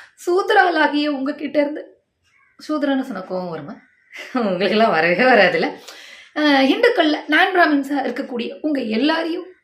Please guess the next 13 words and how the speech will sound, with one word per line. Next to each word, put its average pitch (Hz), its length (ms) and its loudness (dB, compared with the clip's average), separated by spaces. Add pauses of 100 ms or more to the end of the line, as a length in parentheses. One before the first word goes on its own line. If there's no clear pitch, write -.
ஏமாத்தி 320 840 -2 (440)
ஓட்டு 330 440 0
வாங்கி 359 320 2 (840)
பிழைப்பு 359 440 0
நடத்தின்னு 294 360 0
இருக்கோம். - 360 -14 (760)
அதுல 330 260 2
மண்ணு 381 420 -4
விழுந்துடக்கூடாது 427 1300 2
அப்படிங்கிறதுனாலதான், 277 960 -4 (1500)
ஒரே 294 300 0 (160)
வயித்துல 370 340 4
பிறந்திருந்தாலும், 294 680 -2